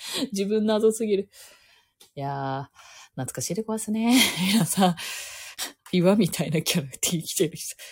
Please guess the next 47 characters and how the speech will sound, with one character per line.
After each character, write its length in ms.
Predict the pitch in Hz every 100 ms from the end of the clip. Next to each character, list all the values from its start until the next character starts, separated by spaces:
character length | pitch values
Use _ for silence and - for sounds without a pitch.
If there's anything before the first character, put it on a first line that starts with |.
| - _
多 140 | -
分 240 | - 302 170
ね、 340 | 165 143 135 _ - - - _ -
そ 200 | - 302
こ 140 | 523
ま 140 | 539
で 120 | 392 160
ね、 320 | 160 131 127 _ _ _ _ - _ _ _ _ _ _ _
あ 100 | -
の、 140 | 135 123 - - 247 226
多 100 | 277
分、 120 | 180
け-、 260 | - 294 262
ケ 220 | - 269
ツ 160 | - 359
ア 40 |
ゴ 220 | 415 392
テ 280 | - - 381
ィ 60 | -
の 120 | 370
人 180 | - 359
に 120 | 277 190
な 80 | 202
る 80 |
と 160 | - 185
思 100 | -
う。 40 | 220 - 523 -
<laughs> 300 | - 285 -
き 160 | - 226
っ 40 |
と、 80 | 214 - 466
そ 180 | - -
こ 120 | 480 571
ま 40 | 494
で 100 | 247
認 140 | 302
識 300 | 330 - 403
さ 160 | 381 349
れ 80 | 370
な 100 | 339
い 80 |
と 80 | 330
思 80 | 190
う。 40 |
な 60 | 220
ん 40 |
か 60 | 427